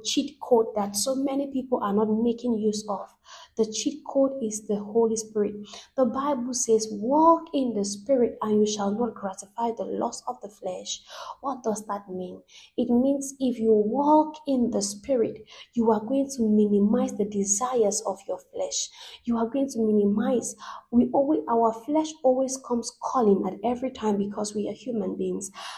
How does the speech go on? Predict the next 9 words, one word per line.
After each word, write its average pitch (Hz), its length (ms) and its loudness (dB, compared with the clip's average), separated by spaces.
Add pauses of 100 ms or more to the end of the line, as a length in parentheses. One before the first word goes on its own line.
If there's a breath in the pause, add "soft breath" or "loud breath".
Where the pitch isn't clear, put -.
(100 loud breath)
Our 208 220 -2 (260)
flesh 285 280 2
has 247 400 -6
its 214 180 -6 (160)
demands 208 800 2
it 208 160 -6
lays 226 380 2
on 185 200 -6
us. 180 220 -6